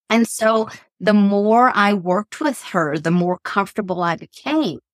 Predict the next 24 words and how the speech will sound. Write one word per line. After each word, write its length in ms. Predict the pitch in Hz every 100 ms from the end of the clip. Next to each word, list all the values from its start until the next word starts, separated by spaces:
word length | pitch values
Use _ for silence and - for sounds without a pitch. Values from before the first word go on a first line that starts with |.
| _ _ _ 208
Not 260 | 220 214 -
only 760 | 226 302 349 320 185 156 147 -
did 140 | 202
I 120 | 196
find 440 | 185 185 180 175 175 -
out 400 | 196 180 - - _ _
that 400 | 165 185 180 -
she 600 | - - 190 185 180 175 _ -
had 320 | - 185 170
her 240 | 160 160 170
P 220 | - 190 175
H 100 | -
D 220 | 160 170
in 160 | 165 165
psychology 800 | - 165 - 170 170 165 160 170
in 100 | 160
her 140 | 160
practice, 720 | - 226 262 277 190 160 - _ _ _ _ _ -
she 260 | - 202 -
also 680 | 196 254 - 180 160 160 -
was 280 | 160 151 180
of 160 | 185
Hopi 480 | - 180 - 147 143 160
lineage. 640 | 165 170 160 120 -